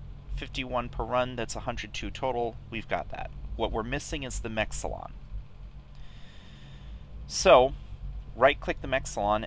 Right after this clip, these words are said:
and view market details. And find the cheapest in station. Here it's thirty-seven ISK. If I wanted to get some cheaper stuff, I could go a couple of jumps out to Vey.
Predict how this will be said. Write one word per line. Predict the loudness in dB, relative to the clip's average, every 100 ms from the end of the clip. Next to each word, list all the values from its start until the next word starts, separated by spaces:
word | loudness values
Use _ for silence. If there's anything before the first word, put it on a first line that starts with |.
| -2
and | -2 -4
view | -6 -6
market | -2 -2 -4 -6
details. | -8 -6 -8 -8 -6 -4 -6 -8 -12 -12 -12 -12 -12 -14 -10 -8 -8 -12 -10 -8 -8 -2
And | 2 4 4 2 2 0 -2 -6 -10 -10
find | -10 -4 2 4 4 0 -6 -8
the | -8 -6 -4 -4 -6 -8 -4
cheapest | -2 -2 0 -2 0 -4 -4 -6 -8 -8 -8 -12 -10
in | -6
station. | -4 -2 0 0 -2 -6 -10 -12 -10 -10 -8 -10 -8 -8 -8 -10 -10 -12 -12 -12 -12 -8 -6 -6 -6
Here | -8 -2 0 0
it's | -2
thirty-seven | -2 -2 -2 -2 -2 -2
ISK. | -4 -4 -4 -6 -8 -6
If | -2 0
I |
wanted | 0 0 -2
to | -6
get | -2 0 0 -2
some | -4 2 4 4 4 0 -4
cheaper | -2 -2 -2 -4
stuff, | 0 0 2
I | -2
could | -2
go | 0 0 0
a | 0
couple | -2 -4 -6
of |
jumps | -4 -4 0
out | 0 0
to | -4
Vey. | -4 -2 -2 -2